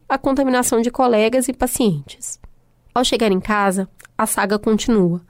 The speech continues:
Eu deixo o sapato que uso no hospital dentro do carro e subo pro meu apartamento usando o chinelo. Chegando na porta,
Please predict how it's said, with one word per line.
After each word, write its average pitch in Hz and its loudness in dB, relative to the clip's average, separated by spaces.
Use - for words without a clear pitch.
Eu 202 2
deixo 202 0
o - -6
sapato 220 -2
que - -2
uso 226 0
no 208 4
hospital 196 0
dentro 214 0
do 233 0
carro 190 -2
e 233 -2
subo 311 0
pro 294 0
meu 214 2
apartamento 208 0
usando 226 0
o 233 -2
chinelo. 185 0
Chegando 233 2
na 214 2
porta, 208 -2